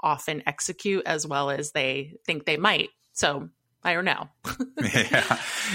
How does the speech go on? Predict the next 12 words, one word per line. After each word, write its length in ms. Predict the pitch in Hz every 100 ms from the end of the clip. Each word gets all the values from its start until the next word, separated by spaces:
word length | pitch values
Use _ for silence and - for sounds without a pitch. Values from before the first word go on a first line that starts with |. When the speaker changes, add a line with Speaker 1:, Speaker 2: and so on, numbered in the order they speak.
| 143
Speaker 2:
Interesting. 560 | 120 113 120 - - 107
I 80 | 101
haven't 300 | 101 113 95
heard 260 | 104 104
the 60 | 104
term 280 | - 104 87
fictionalized 680 | - 98 - 98 90 85 82
memoir 400 | 85 87 85 82
before, 320 | 80 - 80
Brooke, 340 | 80 82 -
but 140 | 92 85
I, 220 | 82